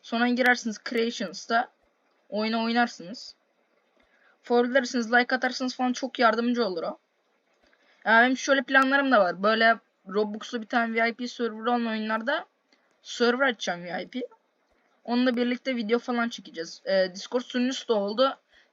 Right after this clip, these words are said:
Dediğim gibi linkler ayarlandığı gibi, e, onları koyacağım alta linkini.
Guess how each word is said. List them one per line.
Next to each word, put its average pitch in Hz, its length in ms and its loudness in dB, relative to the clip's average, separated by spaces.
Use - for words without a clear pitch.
Dediğim 240 260 4
gibi 208 200 0
linkler 240 400 2
ayarlandığı 269 720 4
gibi, 226 280 -2
e, 196 140 2
onları 247 520 -4
koyacağım 226 500 -4
alta 196 400 -6
linkini. 190 400 -12